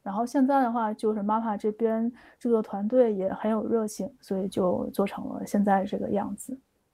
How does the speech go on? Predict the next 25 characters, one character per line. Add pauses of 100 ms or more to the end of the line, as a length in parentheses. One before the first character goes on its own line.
(460)
OK， (100)
我
们
下
面
就
简
单
地
说
一
下 (140)
制
作
方
面
的
一
些 (120)
特
点
好
了。 (540)
因
为